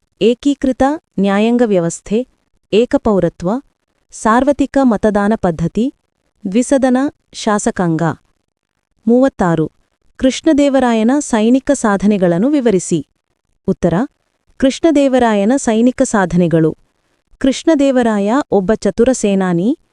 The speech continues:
ಅಪ್ರತಿಮ ಯೋಧ. ಎಲ್ಲಾ ಯುದ್ಧಗಳನ್ನು ಗೆದ್ದು ದಕ್ಷಿಣದಲ್ಲಿ ಪ್ರಬಲ ಸಾಮ್ರಾಜ್ಯ ನಿರ್ಮಿಸಿದನು.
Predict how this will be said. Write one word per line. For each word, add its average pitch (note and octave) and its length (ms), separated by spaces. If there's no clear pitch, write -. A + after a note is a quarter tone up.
ಅಪ್ರತಿಮ C4+ 520
ಯೋಧ. F3 280
ಎಲ್ಲಾ B3 340
ಯುದ್ಧಗಳನ್ನು A3+ 680
ಗೆದ್ದು G3 360
ದಕ್ಷಿಣದಲ್ಲಿ C4 680
ಪ್ರಬಲ G#3+ 400
ಸಾಮ್ರಾಜ್ಯ G#3+ 580
ನಿರ್ಮಿಸಿದನು. G#3 640